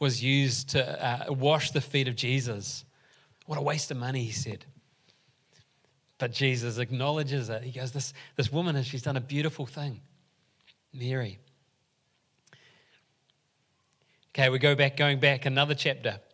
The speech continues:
<clears throat> So Lazarus, in the story we just read, this is Lazarus who, who was, who'd been raised from the dead. He was back from the dead.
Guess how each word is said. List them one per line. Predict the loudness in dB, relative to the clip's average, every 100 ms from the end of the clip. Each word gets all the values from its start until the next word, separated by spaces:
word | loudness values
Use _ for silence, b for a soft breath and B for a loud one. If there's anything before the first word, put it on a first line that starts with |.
| -6
<clears throat> | -6 -6 -10 -18 _ _ _ _ _ _ _ _ _ _ _ _ B B B
So | 2
Lazarus, | 6 8 8 6 4 4 0 -8 -12 b b b b b _ _ 0
in | 2
the |
story | 2 4 6 6
we | 4
just | 4 2 2
read, | 2 2 2 -4 0
this | 2
is | 2 0
Lazarus | 4 4 4 4 4 4
who, | 4 4 2 B B
who | 2
was, | 4 2
who'd | 0 0 0
been | 2 2
raised | 4 6 4 2
from | 2
the | 2
dead. | 2 2 4
He |
was | 2 2
back | 4 4 2
from | 0 2
the | 2
dead. | 2 2 2